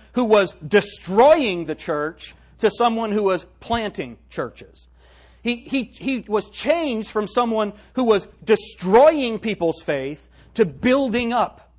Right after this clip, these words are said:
their faith. That's how much he changed. He changed from someone who hated Christians to one who loved Christians. And you ready for this? This is the amazing thing to me. He was changed from one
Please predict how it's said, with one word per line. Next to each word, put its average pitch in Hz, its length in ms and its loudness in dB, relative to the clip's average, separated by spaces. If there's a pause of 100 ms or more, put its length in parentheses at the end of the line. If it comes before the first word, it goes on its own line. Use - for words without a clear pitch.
their 139 160 -8
faith. 117 360 -12 (440)
That's 247 200 0
how 240 120 -4
much 202 200 -4
he 175 140 -10
changed. - 680 -16 (360)
He 277 160 -2
changed 320 520 -2
from 220 200 -4
someone 226 500 0 (280)
who 254 260 -2 (160)
hated 220 1080 -8 (440)
Christians - 720 -14 (1040)
to - 80 -12
one 156 140 -6
who 147 100 -8
loved 160 320 -6
Christians. 104 580 -20 (220)
And 135 80 -16
you 143 80 -6
ready 185 160 -4
for 185 100 -10
this? 202 360 -12 (600)
This 294 140 -12
is 254 100 -10
the 156 100 -6
amazing 147 360 -8
thing 123 160 -14
to 117 80 -20
me. 165 220 -16 (680)
He 214 100 -8
was 180 120 -6
changed 214 360 -10
from 185 180 -10
one 170 300 -8